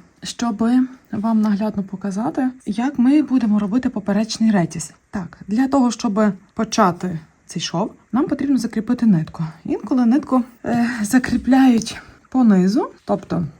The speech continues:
ідуть, наприклад, ось такого між ниточками, пару, там, сантиметр, так? От.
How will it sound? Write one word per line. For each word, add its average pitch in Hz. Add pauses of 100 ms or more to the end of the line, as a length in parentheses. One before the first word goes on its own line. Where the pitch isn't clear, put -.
(100)
ідуть, 240
наприклад, 214
ось 202
такого 208
між 202
ниточками, 359 (2750)
пару, 240 (1200)
там, 190
сантиметр, 202
так? 247 (1500)
От. 190